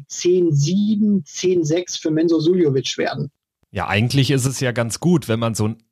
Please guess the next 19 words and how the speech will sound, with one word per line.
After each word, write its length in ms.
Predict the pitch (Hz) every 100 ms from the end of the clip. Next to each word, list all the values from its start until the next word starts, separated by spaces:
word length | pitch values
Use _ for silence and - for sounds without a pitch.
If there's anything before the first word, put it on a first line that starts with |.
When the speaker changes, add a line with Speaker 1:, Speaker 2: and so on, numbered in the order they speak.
| _ -
Speaker 2:
ambivalentes 1000 | 139 165 123 92 82 80 85 92 -
Verhältnis 500 | - 87 90 78 90
vielleicht 380 | - 92 92 -
zu 220 | - 107
Zuschauern 600 | 110 - 127 - 117 123
oder 220 | 101 107 101
zu 140 | 104
keinen 300 | - 131 117
Zuschauern 520 | - 95 104 95 92
hat. 180 | 113 - - - - -
Das 180 | 101 -
trifft 360 | 127 139 -
für 140 | - 117
meine 260 | 110 117
Begriffe 340 | 107 107 120 110
auf 120 | 90
Jamie 320 | - 110 107
Hughes 340 | 90 107 - -
zu. 320 | - 131